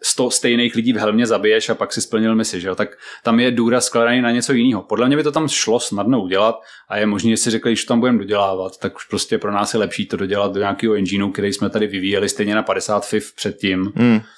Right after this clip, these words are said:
Speaker 1: A jenom najmem ty li-, ty samý lidi, prostě udělají vylepšení do tohohle engineu, stačí nám to.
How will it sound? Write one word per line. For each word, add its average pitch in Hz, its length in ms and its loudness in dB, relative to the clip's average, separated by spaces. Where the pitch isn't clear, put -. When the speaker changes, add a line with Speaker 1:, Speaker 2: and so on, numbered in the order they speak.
Speaker 1:
A 104 60 -4
jenom 110 180 2
najmem 110 340 2
ty 120 100 0
li-, 110 160 0
ty 117 140 -4
samý 117 280 2
lidi, 107 280 0
prostě 110 360 -4
udělají 107 460 0
vylepšení 104 540 0
do 101 100 -4
tohohle 107 300 0
engineu, 101 260 0
stačí - 280 -8
nám 95 180 -2
to. 90 140 -12